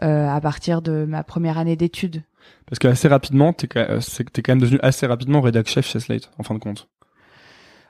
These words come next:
Speaker 1: Euh, oui, on peut dire ça.
Speaker 2: Qu'est-ce qui fait que du coup, euh,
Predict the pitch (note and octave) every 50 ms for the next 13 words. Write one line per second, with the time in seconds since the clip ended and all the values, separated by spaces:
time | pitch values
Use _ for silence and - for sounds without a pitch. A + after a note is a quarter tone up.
0 | - - F3+ E3+ E3 E3 E3 D#3+ D#3 D#3 D3+ C#3+ D3+ D3+ E3 E3 D#3 - D#3 D#3
1 | C#3+ - - - D#3 D3+ F3 - _ _ _ _ _ - C3+ B2+ - - C#3 -
2 | - D3 C3 B2 A#2+ A2+ - - C3+ C3 A#2 A2+ A2 G#2 G#2 G#2 G#2 G#2+